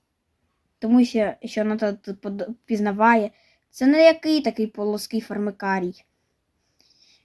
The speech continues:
Плоскому там не цікаво. Тут цікавіше. І тепер вона хоче йти в свою нору.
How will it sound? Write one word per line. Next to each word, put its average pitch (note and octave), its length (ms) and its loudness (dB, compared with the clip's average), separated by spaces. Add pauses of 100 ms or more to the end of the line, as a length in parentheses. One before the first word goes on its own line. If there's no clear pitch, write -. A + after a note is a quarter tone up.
(200)
Плоскому D#4+ 460 2
там C#4 180 4
не C4 120 6
цікаво. A3 600 2 (1300)
Тут B3 240 2
цікавіше. G#3 840 -4 (2000)
І A3 100 -4
тепер C#4 420 0
вона D4+ 220 2
хоче C4 300 -2
йти A#3+ 480 2 (380)
в - 60 -20
свою C4 680 2 (440)
нору. G#3 920 -2